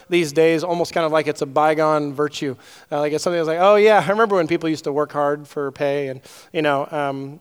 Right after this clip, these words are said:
uh, so many people talk about the dream job these days. You know what the dream job is? The dream job is making stupid amounts of money and doing next to nothing to get it. All right? That's the dream job.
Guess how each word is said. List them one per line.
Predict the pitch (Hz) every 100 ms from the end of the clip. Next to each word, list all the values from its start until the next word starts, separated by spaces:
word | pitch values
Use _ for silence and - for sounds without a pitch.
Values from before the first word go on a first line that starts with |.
| -
uh, | 185 180
so | -
many | 226 240
people | 190 202 165
talk | 190 -
about | 180 151
the |
dream | 160 139 170 175 147
job | 156 156 143
these | 135
days. | 135
You | 151
know |
what | 202
the | 175
dream | 135 165 180
job | 156 156 165
is? | 175 170 - _ _ _ _
The | 151
dream | 135 - - 170 208 269 285
job | 214 214 165 147 165 180 - _ _ _
is | - 175
making | 185 190 185 165
stupid | - - 220 247
amounts | 214 196 190
of | 190
money | 180 175 151 143 139 _ _ _ _ -
and | 147
doing | 160 147 147
next | 151 -
to | 139
nothing | 135 143 - 117
to | 117
get | 104 104
it. | - _ _ _ _ _ _ _ _ _ _
All | 117
right? | 156 -
That's | - 170
the | -
dream | 131 107 131 139 190 185
job. | - 139 254